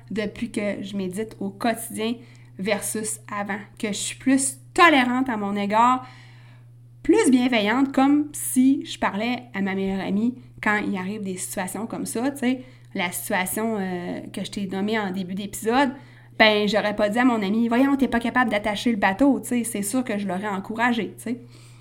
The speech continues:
Et, euh, donc, euh, aussi, ben, par rapport à ça, d'avoir des mots d'encouragement à notre égard. Donc, euh, de, de se pousser nous-mêmes, justement, comme si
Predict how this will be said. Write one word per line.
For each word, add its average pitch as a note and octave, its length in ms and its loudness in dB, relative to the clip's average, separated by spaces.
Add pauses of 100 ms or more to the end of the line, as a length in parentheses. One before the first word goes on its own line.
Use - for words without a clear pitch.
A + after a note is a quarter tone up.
(680)
Et, - 280 4
euh, A3 440 6 (960)
donc, G3+ 320 8
euh, G3+ 240 10
aussi, A3 360 6
ben, F#3+ 520 6
par G3+ 140 4
rapport A3 320 6
à F#3 140 6
ça, C4+ 400 6 (100)
d'avoir G#3+ 420 8
des G#3+ 200 2
mots C4 280 2
d'encouragement A3 840 4 (120)
à F#3+ 140 0
notre F#3+ 280 0
égard. F#3 560 2 (320)
Donc, G#3+ 320 6
euh, G3+ 320 10 (380)
de, G#3 440 4 (540)
de G#3 220 2
se A3+ 120 4
pousser F#4+ 400 6 (140)
nous-mêmes, A#3 420 10
justement, A#3+ 580 6
comme C4 200 6
si F4 240 8